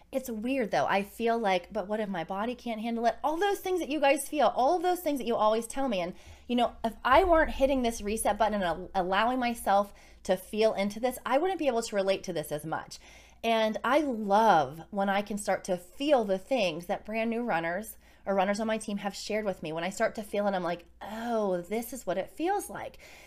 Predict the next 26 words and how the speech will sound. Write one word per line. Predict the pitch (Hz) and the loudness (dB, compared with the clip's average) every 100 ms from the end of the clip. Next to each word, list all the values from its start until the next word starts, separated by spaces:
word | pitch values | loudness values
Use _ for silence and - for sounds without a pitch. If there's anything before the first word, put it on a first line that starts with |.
| - - - | -20 -14 0
And | 240 | 2
when | 254 269 | 4 4
I | 277 | 2
can | 269 233 | 0 -4
share | - - 254 466 370 | -4 0 2 4 4
it, | 156 - - | 4 0 -8
when | 220 | -4
I | 233 | -2
can | 247 247 | -2 -4
share | 240 - 269 370 | -4 -2 2 2
it | 370 | 2
with | 185 175 - | 0 -2 -6
you | 143 165 | -2 -2
and | 190 202 | 0 -2
to | 247 | -4
say, | - 285 330 | -2 2 4
like, | 277 220 | 4 4
"Whoa, | 226 226 302 311 269 180 - - | 0 2 6 6 6 4 0 -10
hold | - 262 285 | -6 0 2
up, | 262 - | 2 2
it's | 247 254 | 2 2
not | 262 294 320 | 0 2 -2
you. | 202 208 294 220 160 208 - - - - | -4 -4 -2 0 0 -2 -10 -20 -20 -2
It's | 262 262 | 0 0
totally | - 320 370 285 262 | -2 0 2 2 2
normal." | 247 285 453 349 110 76 | 2 0 0 -2 -2 -6